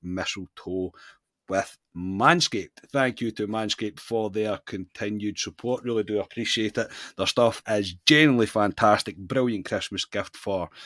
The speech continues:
man or woman, to be fair. I think they've, they've got quite a lot of women products as well. So, yeah, man or woman. And, yeah, if you use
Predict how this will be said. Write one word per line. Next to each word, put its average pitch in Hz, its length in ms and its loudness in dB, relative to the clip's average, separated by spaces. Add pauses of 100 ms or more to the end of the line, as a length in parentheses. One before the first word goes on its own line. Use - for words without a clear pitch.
(160)
man 160 240 2
or 185 160 8
woman, 139 440 4
to 110 80 -4
be 110 120 -6
fair. 117 220 2
I 113 60 2
think 117 200 -4
they've, 117 220 -10
they've 98 100 -8
got 101 180 -6
quite 139 180 0
a - 20 2
lot 120 160 0
of 101 80 -4
women 120 200 0
products 101 440 -4
as 92 120 -10
well. 104 220 0
So, 107 120 -4
yeah, 101 200 0 (100)
man 120 280 -2
or 117 220 4
woman. 101 320 0 (300)
And, 101 220 4
yeah, 104 220 8
if 95 160 -2
you 110 80 2
use 139 400 8